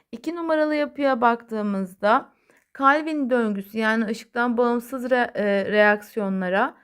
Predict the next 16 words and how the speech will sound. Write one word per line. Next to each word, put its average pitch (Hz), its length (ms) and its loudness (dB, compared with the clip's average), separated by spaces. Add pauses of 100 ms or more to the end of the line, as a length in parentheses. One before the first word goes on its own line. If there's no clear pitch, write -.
(380)
dışarıdan 262 640 0
katılan 240 480 -2
ve 226 120 -4
kullanılan 202 580 -4
molekül 196 600 -2 (460)
karbondioksittir. 214 1400 -2 (360)
Bunun 262 260 -2
karşılığında 247 1040 0 (2500)
dört 294 280 4
numaralı 247 520 0
yer 185 420 -2 (1500)
Calvin 262 440 2
döngüsünün 262 540 0
sonucunda 262 560 -2
açığa 262 480 -2
çıkan 247 540 -4